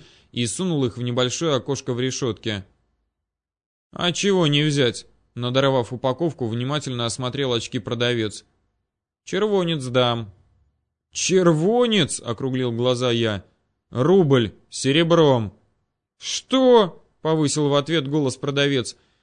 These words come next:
"Да я и за стеклянные столько не дам, а это пластик, китайский". "Какой китайский? Фирма!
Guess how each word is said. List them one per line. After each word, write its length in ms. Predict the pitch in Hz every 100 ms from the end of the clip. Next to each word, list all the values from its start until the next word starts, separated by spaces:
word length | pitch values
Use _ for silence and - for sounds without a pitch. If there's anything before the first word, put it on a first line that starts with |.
| _
"Да 200 | 127 175
я 180 | 226 240
и 80 | 226
за 140 | 214
стеклянные 580 | - 220 240 233 196 175
столько 380 | - 214 151 165
не 120 | 190
дам, 280 | 196 165 135
а 80 |
это 180 | 185 208
пластик, 680 | 185 220 214 147 - 123 -
китайский". 880 | - 175 165 185 143 117 - 117 95 - _ _ _ _ -
"Какой 520 | 139 156 - 214 190
китайский? 920 | - 170 175 208 147 - 127 110 - _
Фирма! 640 | - 190 202 165 123 104